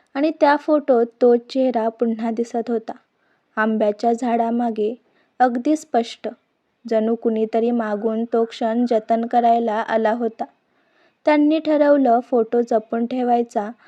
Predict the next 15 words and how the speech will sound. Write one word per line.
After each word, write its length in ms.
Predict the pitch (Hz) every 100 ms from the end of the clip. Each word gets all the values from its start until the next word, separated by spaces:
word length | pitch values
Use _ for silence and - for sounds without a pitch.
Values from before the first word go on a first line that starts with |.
| _ _ -
कारण 300 | 226 233 247
कदाचित 600 | 240 220 226 226 233 226 -
त्यांचं 480 | 226 214 - 240 240
अस्तित्व 580 | - 247 240 240 214 214
आता 260 | 226 - 240 233
फक्त 340 | 247 247 - 220 220 233
त्या 100 | 233
क्षणातच 720 | - 247 220 220 220 233 247
होतं. 260 | 240 233 277 _ _ _ _ _ _ _ _ _ _
काही 300 | 277 277 269
आठवड्यांनी 680 | 302 294 285 285 277 277 285
निखिल 520 | 294 269 240 - 247 254
पुन्हा 460 | - 233 226 226 240
शहरात 400 | 277 254 240 226 _
परतला. 420 | 226 214 214 220